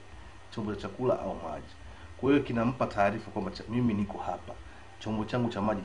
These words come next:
niko hapa, chombo changu cha chakula kiko hapa. Kwa hiyo ndio maana kuna kuwepo na rangi. Kwa kawaida, baadhi ya tafiti waliweza kugundua kwamba rangi nyekundu pia ni rangi ambayo inapendwa zaidi na kuku kuweza kuangalia.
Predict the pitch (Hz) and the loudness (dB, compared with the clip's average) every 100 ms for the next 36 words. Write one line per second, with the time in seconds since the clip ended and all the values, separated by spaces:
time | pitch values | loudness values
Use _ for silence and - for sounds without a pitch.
0 | 95 101 - 87 - - - - - 107 | -2 -4 -4 -4 -4 -12 -14 -16 -4 -2
1 | 110 127 113 107 95 107 175 - 98 - | 0 2 2 0 -4 2 2 2 -6 -4
2 | - 85 - - - - - - 120 127 | -2 -2 -4 -16 -16 -16 -8 2 4 6
3 | 123 117 104 101 101 113 104 90 90 98 | 8 8 6 2 0 0 0 0 2 0
4 | 87 78 - - - - - - - - | 0 -6 -12 -14 -16 -16 -16 -16 -16 -16
5 | - - - - 147 147 185 135 131 139 | -16 -18 -12 8 10 10 8 6 8 8
6 | 143 135 - 135 123 117 98 104 113 110 | 8 2 -2 0 2 2 2 2 2 0
7 | 104 95 - 101 123 117 104 95 127 120 | 2 2 2 0 2 4 2 0 0 0
8 | 101 107 107 92 95 98 92 - - 90 | 0 0 0 2 0 0 -2 -4 -4 -2
9 | 92 98 - 78 73 - 98 95 104 - | -2 -4 -8 -10 -10 -4 -2 0 0 -2
10 | - - - - - 76 92 95 90 - | -12 -18 -16 -12 -8 -6 -2 0 0 -2
11 | 120 - 78 76 - 82 78 71 71 71 | -4 -4 -6 -14 -10 -10 -10 -12 -10 -10
12 | 73 73 | -8 -8